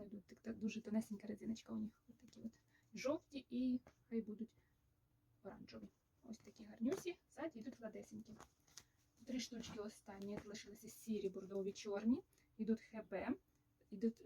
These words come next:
з вкладочками мережево, але воно от як ношите, не, не, не цільне, просто зверху йде.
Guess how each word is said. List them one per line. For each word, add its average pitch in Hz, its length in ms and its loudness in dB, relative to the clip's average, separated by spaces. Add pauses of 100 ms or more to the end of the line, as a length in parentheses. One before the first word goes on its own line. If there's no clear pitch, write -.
(140)
з - 160 -18
вкладочками 214 600 2
мережево, 233 420 2
але 214 140 2
воно 226 260 10
от 226 260 4
як 220 240 2
ношите, - 540 0
не, 220 240 4
не, 214 180 0 (180)
не 220 160 8
цільне, - 400 -2
просто - 260 -8
зверху 208 320 -8
йде. 226 200 -4